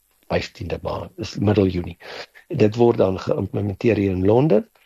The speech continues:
En ons wag dan vir die mededingingsraad en vir die S A regulatoriese liggame om finaal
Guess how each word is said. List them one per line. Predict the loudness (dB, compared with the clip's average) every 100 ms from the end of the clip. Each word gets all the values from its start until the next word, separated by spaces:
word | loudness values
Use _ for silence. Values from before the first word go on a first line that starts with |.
| _ _ _ -6
En | -4 -2 0 0
ons | -2 -2
wag | -2 -4
dan | -4 -6
vir | -4 -6
die | -4
mededingingsraad | -4 -2 -2 -4 -6 -4 -4 -4 -6 -10
en | -8 -6 -8 -14 -20 -16
vir | -6 -4 -4 -8
die | -6 -6 -4 -6
S | 0
A | 0
regulatoriese | 0 -4 -6 -6 -4 -4 -4 -6 -6
liggame | -6 -6 -2 -2 -2 -6
om | -6 -8
finaal | -8 -6 -2 -4 -4